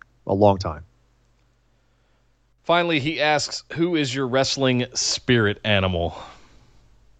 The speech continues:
Speaker 2: I'll go
Speaker 1: <laughs>
Speaker 2: first.
Speaker 1: What?
Speaker 2: Mine's real easy. He's right here on my microphone. And if you haven't been able to figure it out by the look of the beard and the hair,
Speaker 1: Oh, yeah.
Speaker 2: not to
Speaker 1: Uh-huh.
Speaker 2: mention the fact he's a hoss, he's a big, giant dude that can do things that big guys shouldn't be able to do.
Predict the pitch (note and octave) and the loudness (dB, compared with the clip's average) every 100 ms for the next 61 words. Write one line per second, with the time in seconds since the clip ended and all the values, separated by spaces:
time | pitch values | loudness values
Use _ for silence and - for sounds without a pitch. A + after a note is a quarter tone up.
0 | _ _ _ _ - E3 F3+ E3 E3 D3+ | _ _ _ _ 4 6 6 8 6 8
1 | - D3+ D3 D3+ - D3 C#3+ C3+ C3+ B2+ | 8 8 8 6 8 8 6 2 0 0
2 | B2+ A#2+ B2+ A2 A#2 A2 A#2+ G#2+ A2+ A2 | -2 0 -2 0 -2 0 -2 0 0 0
3 | G#2 G2+ G2+ G2 G2 - G2 G2 G2 A2+ | 0 -2 -2 -4 -6 -4 -4 -4 -6 -6
4 | G#2+ G2+ G#2+ B2+ B2+ A#2 A#2 A#2+ B2+ B2 | -6 -2 2 4 2 -4 -2 2 4 4
5 | A#2 - D3+ C#3+ C3+ C#3 B2 D#3 F3+ D#3+ | 2 4 4 8 10 10 10 10 10 8
6 | F#3+ G3 E3+ - _ D3 C3 B2 B2 C3 | 10 10 8 0 _ -4 -2 -2 0 0
7 | A#2+ A2+ A2 A#2 A2+ G#2 F#2+ - D#3 A#2+ | 0 -2 -2 0 0 -2 -6 -4 0 2
8 | A#2 A2+ G#2+ G2+ D#3 A3+ - G#3+ - G3+ | 4 6 4 4 6 8 8 8 6 4
9 | F3 F#3 F3 C#3 E3 E3 D3+ D#3+ D#3 D3+ | 6 8 8 6 0 2 2 6 6 6
10 | B2+ D3 C3 A#2 - F3 F3+ D#3+ C3+ D#3+ | 2 0 0 -2 4 6 8 6 4 6
11 | D#3 A#2+ A#2+ D3+ D3 C3+ A#2+ A#2+ A#2+ A#2 | 6 4 4 6 6 6 2 0 -2 0
12 | C#3 C#3 C#3 C3+ B2 G#2+ G#2 D3 D3+ C#3 | 2 2 2 2 2 -2 2 6 6 8
13 | C#3 B2 - F#3 D#3 D3 C#3+ C3 B2+ A#2+ | 6 6 4 2 2 2 4 4 2 0
14 | B2+ B2+ A#2+ | 2 4 2